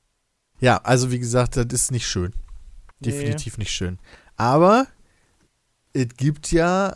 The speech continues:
Speaker 1: auch andere Parteien, die da gewählt wurden, und zwar von, äh, siebenundachtzig Prozent aller Leute, die gewählt haben. Und dazu gehört auch die C D U, die jetzt demnächst wahrscheinlich, wenn alles gut geht, in Anführungszeichen gut geht, wieder,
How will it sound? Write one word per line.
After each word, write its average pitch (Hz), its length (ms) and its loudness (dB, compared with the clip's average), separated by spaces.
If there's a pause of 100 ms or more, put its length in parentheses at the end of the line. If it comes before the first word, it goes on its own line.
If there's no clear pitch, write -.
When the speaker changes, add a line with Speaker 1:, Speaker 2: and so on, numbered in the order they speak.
Speaker 1:
auch 156 420 0
andere 156 360 4
Parteien, 104 380 -2
die 98 100 -4
da 98 140 -2
gewählt 95 380 -2
wurden, 131 280 -2
und 117 140 -4
zwar 110 680 -4
von, 110 340 -4
äh, - 400 -12
siebenundachtzig 120 540 -6
Prozent 113 360 -6
aller 107 200 -2
Leute, 104 500 -4
die 104 220 -8
gewählt 101 420 -4
haben. 110 380 -2 (1080)
Und 117 420 -2
dazu 113 520 0
gehört 123 640 2
auch 110 180 0
die 101 220 -2
C 117 240 0
D 117 160 0
U, 147 180 0
die 120 220 -4
jetzt 113 300 -2
demnächst 101 520 -6
wahrscheinlich, 113 680 -2
wenn 117 160 0
alles 101 340 -4
gut 120 240 -4
geht, 156 420 -2 (220)
in 101 100 -8
Anführungszeichen 107 520 -6
gut 127 180 -6
geht, 143 280 -4 (680)
wieder, 135 640 2